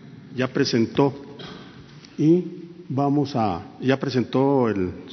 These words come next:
gran sorteo especial número doscientos treinta y cinco y ya se inició la venta del, del mismo. Ahí está el boleto,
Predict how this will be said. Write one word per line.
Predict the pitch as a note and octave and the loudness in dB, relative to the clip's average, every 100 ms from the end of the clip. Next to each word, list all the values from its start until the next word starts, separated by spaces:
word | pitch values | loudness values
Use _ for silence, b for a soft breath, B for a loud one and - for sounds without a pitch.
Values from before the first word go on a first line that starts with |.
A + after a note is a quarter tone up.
| - - | -10 -2
gran | B2 B2 | 0 0
sorteo | B2+ A#2 B2+ | -2 -2 0
especial | B2 - G#2+ B2+ | 0 -2 -2 2
número | B2 B2 A#2 | 4 4 2
doscientos | G#2+ - B2+ - | -2 0 0 0
treinta | G#2+ A2+ | -4 -2
y | G#2 | -2
cinco | - C#3 C3+ C3 C3 B B B B | 2 4 4 0 0 B B B B
y | C#3+ B2+ | -6 0
ya | C3+ | 0
se | C3+ B2+ | 0 0
inició | A2+ A2 F#2+ - B2+ B2+ B2+ - - - | 2 2 0 2 2 2 -2 -14 -18 -4
la | B2 A#2 | 0 2
venta | B2 A#2+ A#2+ A2+ | 2 2 2 0
del, | A2 G2 E2+ - - - | 0 0 -4 -10 -16 -6
del | A2+ G#2+ | 0 2
mismo. | A2 G#2 G2 G2+ B B B D#3 | 2 2 -2 -4 B B B -4
Ahí | C3+ C#3 | 0 0
está | C3+ D#3 D#3 D3 - - - - - | 0 0 0 -2 -10 -20 -20 -16 -4
el | B2 A2 | -2 0
boleto, | G#2 A#2+ D3+ D3+ D#3 | 4 6 6 4 0